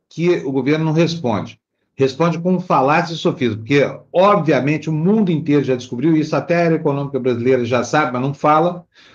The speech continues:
né, é que a retomada da economia, a retomada dos empregos, essa coisa toda, tá dependendo da eficiência da campanha de vacinação, que o mundo inteiro tá empenhado em fazer, e o Brasil tá dormindo ali em berço, berço esplêndido, né?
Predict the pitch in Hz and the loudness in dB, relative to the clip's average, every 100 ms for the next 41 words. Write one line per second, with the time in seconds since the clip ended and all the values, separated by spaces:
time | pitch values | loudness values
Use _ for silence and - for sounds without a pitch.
0 | - - 151 151 147 147 180 139 - 120 | -8 0 2 2 0 2 4 4 2 0
1 | 160 190 175 170 202 196 180 170 156 151 | 0 2 2 4 4 2 2 2 0 0
2 | 135 139 165 151 131 - _ _ - 147 | 0 2 4 4 2 -6 _ _ -4 -2
3 | 156 156 180 196 196 175 160 165 165 165 | 0 2 2 2 2 0 -2 -2 0 0
4 | 143 127 - 131 117 170 170 165 160 165 | 0 -4 -4 -2 0 -2 -4 -2 0 0
5 | 175 151 147 170 170 170 160 170 185 - | 0 0 2 2 2 0 0 -2 -4 0
6 | 165 175 175 165 165 156 139 151 143 143 | 2 2 0 -2 -2 -4 -2 -2 0 -2
7 | 139 139 113 160 160 202 233 269 330 294 | -2 -4 -4 -4 -2 0 2 4 4 4
8 | 254 - 208 208 202 190 185 165 165 160 | 4 4 2 2 0 0 0 0 0 -4
9 | 147 143 120 147 156 160 _ _ - 143 | -2 -2 0 0 0 -6 _ _ -8 -2
10 | 147 131 117 147 151 147 123 139 131 127 | 0 2 0 -2 -4 -4 -2 -2 -2 -2
11 | 139 127 139 - 117 127 131 - - 110 | -2 -2 -4 -6 -4 0 -2 -4 -6 -4
12 | 107 104 113 127 | -4 -4 -2 -2